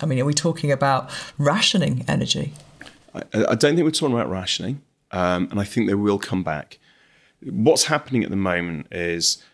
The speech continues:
Speaker 2: after the pandemic, there were supply chain issues in every sector around the world. I mean, you know, I read a story about McDonald's having to fly potato fries from, you know, the U S to Japan because of the shortages. And we've seen these, you know, the, the chip shortage that means that, um, I mean, the microchip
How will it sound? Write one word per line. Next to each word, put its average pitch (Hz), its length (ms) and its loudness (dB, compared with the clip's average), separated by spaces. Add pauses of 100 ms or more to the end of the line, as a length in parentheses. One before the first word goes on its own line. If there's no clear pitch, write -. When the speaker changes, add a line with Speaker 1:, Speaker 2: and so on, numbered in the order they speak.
(440)
Speaker 2:
after - 260 2
the 143 60 -2
pandemic, 101 460 2
there 85 80 -4
were 90 40 -4
supply - 420 2
chain 92 280 2
issues 87 260 0
in 92 240 0
every 98 260 0
sector - 340 0
around 82 120 -2
the 87 80 0
world. 90 160 4
I 85 40 0
mean, 85 200 -4 (420)
you 85 80 -4
know, 85 80 2
I 87 40 0
read 90 180 0
a 87 40 0
story 90 420 2
about 82 400 -2
McDonald's 95 480 0
having 82 160 -6
to - 100 -10
fly 85 400 -4 (320)
potato 98 580 0
fries 80 400 -4
from, 80 360 -8 (200)
you 90 100 -8
know, 82 60 -4
the 87 100 -4
U 90 180 2
S 78 120 -2
to - 120 -4
Japan 95 540 0
because 82 280 -8
of 80 100 -6
the 82 60 -10
shortages. - 560 0
And - 360 -4
we've 117 80 6
seen 123 240 6
these, 95 180 2
you 92 60 0
know, 90 80 -2
the, 87 100 -6
the 92 160 -12
chip - 260 2
shortage - 380 2
that 95 80 -6
means 90 240 -4
that, 92 240 -2 (480)
um, 87 340 0
I - 60 -16
mean, 90 80 -4
the 87 60 2
microchip - 460 0